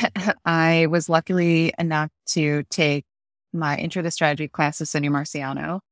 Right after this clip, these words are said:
And then I T A'd for Sonia for probably two classes a semester, the rest of my time at Stern. She then recruited me back a couple years after to start teaching an M B A strategy class. I'd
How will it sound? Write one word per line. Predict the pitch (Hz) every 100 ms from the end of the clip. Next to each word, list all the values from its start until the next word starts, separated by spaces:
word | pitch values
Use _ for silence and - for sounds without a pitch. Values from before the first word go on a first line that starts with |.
| _ _ _ -
And | 165 160
then | 156
I | 151 143
T | - 165
A'd | 156 156 -
for | 156
Sonia | - 156 147 147
for | - 147 - _
probably | - 190 208 349
two | - - 170 165 190 -
classes | 180 147 170 165
a | 160
semester, | - 233 190 - 220 208
the | 220 170
rest | 170 -
of |
my | 170 165
time | 160 151
at | 151
Stern. | - 220 214 214 208 _ _ _ -
She | - 170
then | 160 156
recruited | 156 147 - 156 156
me | 147
back | 147 139 139 147
a | -
couple | - 143 151
years | 139 139
after | 131 135 143
to | 135
start | - 139 135 131 -
teaching | 151 - 147
an |
M | -
B | 143 139
A |
strategy | 147 190 180 175
class. | - 165 160 -
I'd | 139